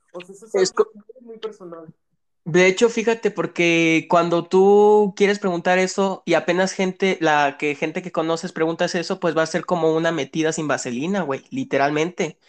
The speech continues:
Speaker 2: Pues va a decir, "¿Y este güey qué onda?". A diferencia de un güey que ya lo conoces de años o una chica, dices, "Oye, ¿cuál es tu fantasía?". Que a diferencia de un día o dos, a diferencia de dos años es mucho.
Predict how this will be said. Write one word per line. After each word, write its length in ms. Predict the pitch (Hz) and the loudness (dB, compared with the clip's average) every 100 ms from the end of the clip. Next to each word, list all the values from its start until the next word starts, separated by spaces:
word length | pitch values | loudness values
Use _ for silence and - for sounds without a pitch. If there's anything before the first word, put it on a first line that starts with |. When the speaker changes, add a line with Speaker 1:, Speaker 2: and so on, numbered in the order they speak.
| _ _ _ - | _ _ _ 0
Speaker 2:
Pues 160 | 160 | 2
va 40 | 170 | 2
a 20 | |
decir, 240 | 170 185 | 2 0
"¿Y 120 | 165 160 | 0 0
este 300 | 156 - 190 | 0 0 2
güey 220 | 190 190 | 2 2
qué 120 | 196 | 2
onda?". 340 | 226 254 208 - - | 2 2 -2 -4 -4
A 60 | 160 | 0
diferencia 460 | 160 165 160 160 208 | 2 2 2 2 2
de 80 | 202 | 2
un 140 | 208 | 4
güey 280 | 196 190 190 | 4 2 0
que 80 | 165 | 0
ya 100 | 165 | 0
lo 120 | 185 | 0
conoces 380 | 170 165 185 165 | -2 -2 -2 0
de 80 | 156 | 0
años 420 | 160 180 175 165 | 0 0 -2 -2
o 60 | |
una 400 | 151 156 160 151 | -4 0 0 0
chica, 320 | - 170 175 160 | -4 -4 -2 -2
dices, 320 | 160 160 165 | -2 -6 -6
"Oye, 280 | 190 226 220 | -4 -4 -4
¿cuál 180 | 240 254 | -4 -4
es 120 | 277 | -4
tu 100 | 247 | -4
fantasía?". 580 | 202 160 135 - 135 127 | -4 -4 -6 -8 -10 -2
Que 100 | 156 | 0
a 100 | 151 | 2
diferencia 520 | 156 160 160 180 226 | 2 2 2 2 2
de 220 | 190 156 - - - | 2 -2 -4 -16 0
un 220 | 170 190 | 4 6
día 180 | 202 196 | 6 4
o 40 | |
dos, 400 | 185 170 180 - _ _ - | 4 2 0 -8 _ _ -4
a 60 | |
diferencia 380 | 143 160 165 208 202 | -2 0 0 2 0
de 40 | |
dos 140 | 190 202 | 0 0
años 280 | 202 196 | 0 0
es 100 | 190 | -4
mucho. 500 | 170 214 240 214 147 | -4 -4 -4 -6 -8